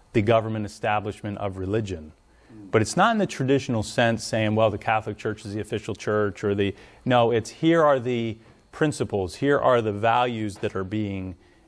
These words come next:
Speaker 1: uh, set in place by the governments,"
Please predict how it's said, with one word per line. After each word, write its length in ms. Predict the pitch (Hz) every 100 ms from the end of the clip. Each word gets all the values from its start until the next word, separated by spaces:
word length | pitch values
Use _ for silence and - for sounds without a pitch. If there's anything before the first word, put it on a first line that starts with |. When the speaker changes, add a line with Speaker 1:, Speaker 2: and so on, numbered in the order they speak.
| _
Speaker 1:
uh, 520 | 123 107 98 95 92 90 _ _ _ _ _
set 400 | - - 127 117
in 160 | 127 107
place 380 | - 120 113 -
by 580 | 101 110 117 113 110 95
the 80 | 107
governments," 760 | 107 113 104 98 107 - -